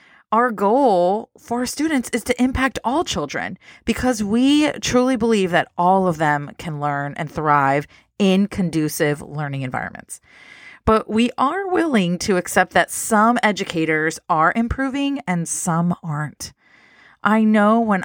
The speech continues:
I first became a coach, I was frantically running around from teacher to teacher,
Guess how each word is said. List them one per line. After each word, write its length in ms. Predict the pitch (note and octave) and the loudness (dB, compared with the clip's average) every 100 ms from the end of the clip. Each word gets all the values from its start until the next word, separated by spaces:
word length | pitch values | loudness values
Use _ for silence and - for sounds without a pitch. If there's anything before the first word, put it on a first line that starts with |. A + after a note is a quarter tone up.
| - | -2
I 280 | D#3+ E3+ | 0 0
first 400 | G3 - A#3+ A#3+ | -2 -2 -2 -2
became 280 | - A3 A#3+ | -6 0 0
a 60 | A3+ | 0
coach, 420 | - A#3 A3+ - - _ | 0 2 2 -2 -14 _
I 80 | - | -4
was 180 | F#3 G3 | -2 -2
frantically 800 | - - F3+ F#3+ A#3+ - C4 C4+ | -4 -4 -4 -4 -6 -2 0 0
running 600 | - D#3 E3 E3+ G3 A#3 | -2 -4 0 2 2 0
around 600 | A#3 F3 C#3+ C#3 D#3 - | 0 0 0 -2 -4 -4
from 200 | E3+ D#3+ | -4 -4
teacher 400 | - D3 D3 G#3+ | -6 -6 -2 -2
to 100 | A3 | -2
teacher, 580 | - D#3 - B2+ B2 | -4 -4 0 2 2